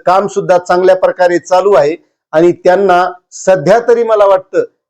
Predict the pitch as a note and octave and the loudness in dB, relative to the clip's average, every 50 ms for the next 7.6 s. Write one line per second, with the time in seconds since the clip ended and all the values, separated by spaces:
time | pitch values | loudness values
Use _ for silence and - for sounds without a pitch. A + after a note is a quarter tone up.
0 | _ _ - E3+ D#3+ - F3+ F#3 G3 G3+ G#3 G#3 G3 F#3+ F#3+ F#3+ E3+ F#3+ F#3 - | _ _ -12 -12 -6 -4 -2 -2 0 0 2 2 2 2 2 2 2 2 2 2
1 | E3+ E3+ E3+ E3+ F3 E3+ - - D#3+ C#3 A#2+ C#3+ F3+ G3+ G#3+ - F3 F3 E3 D#3+ | 2 2 2 2 0 -2 -4 -6 -14 -8 -4 0 0 2 0 0 0 -2 0 -2
2 | F3 G3 _ _ _ _ _ _ _ _ _ _ - E3+ E3 F3 E3+ D#3+ F3+ E3+ | -2 -4 _ _ _ _ _ _ _ _ _ _ 0 0 2 0 0 0 0 0
3 | D#3+ C#3+ D#3 D3+ E3 F3 F3 D#3 D#3 G#3+ G#3+ G#3+ _ - F#3 G3 G#3 G3+ G3 - | 0 0 2 2 2 2 2 0 0 -2 -2 -2 _ -2 0 0 0 -2 -2 -2
4 | F#3 F3+ F3+ F3 E3+ E3 D#3+ E3 D#3+ D#3+ D#3+ F3 F#3+ G#3 G3+ - E3+ D#3+ D#3 - | -2 0 2 2 0 0 0 -2 -2 -2 -2 -2 -2 -4 -4 -4 -6 -6 -2 0
5 | E3 D#3 D#3+ E3 D#3+ E3 E3 E3 D#3+ D#3+ - D#3 C#3 - - D#3+ E3 - - G#3+ | 0 0 0 0 0 0 2 2 0 -2 -4 -12 -10 -4 -4 -4 -2 0 0 0
6 | A3 F#3 G3+ F#3 - - - E3 E3 D#3+ D#3+ D#3+ D#3+ D#3 E3 F3 G3 G#3+ G#3 _ | 2 2 0 0 0 0 0 0 0 0 0 -2 -2 0 0 0 -2 -2 -4 _
7 | _ _ _ _ _ - D#3 E3 F3+ F#3 F#3 | _ _ _ _ _ -4 -2 0 0 0 -2